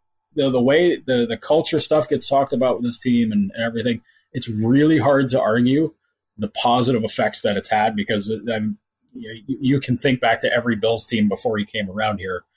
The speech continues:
how dysfunctional everything was in some, some, you know, some form. And it always had to do with the coach, and it always had, you know, the G M picking the players too. But, you know, just, <laughs> I think, think about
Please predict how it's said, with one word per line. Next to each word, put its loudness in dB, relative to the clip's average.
how 2
dysfunctional 2
everything 0
was 0
in -6
some, 0
some, -2
you -6
know, -6
some 0
form. -2
And 0
it 0
always 4
had 6
to 0
do 2
with 2
the -4
coach, 0
and 0
it 0
always 2
had, 0
you 0
know, 0
the -2
G 0
M -2
picking -4
the -2
players -6
too. -4
But, -12
you -4
know, -4
just, -2
<laughs> -8
I 0
think, 0
think 6
about 4